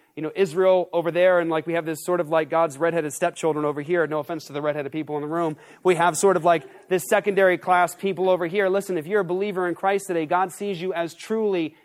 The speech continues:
a Jew, fulfillment of all those promises. You are in Israel. There are not two peoples of God.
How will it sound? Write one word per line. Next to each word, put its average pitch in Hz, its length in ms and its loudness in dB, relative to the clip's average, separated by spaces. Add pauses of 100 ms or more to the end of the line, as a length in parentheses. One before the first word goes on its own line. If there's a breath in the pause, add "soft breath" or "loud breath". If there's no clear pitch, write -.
(100)
a 170 100 0
Jew, 170 380 -2
fulfillment 196 580 2
of 160 140 0
all 196 200 8
those 185 200 2
promises. 170 680 -4
You 208 160 0
are 202 160 6
in 196 320 2
Israel. 170 800 4
There 170 160 6
are 196 80 6
not 214 300 2
two 226 180 -4
peoples 185 380 -4
of 165 100 -2
God. 180 320 2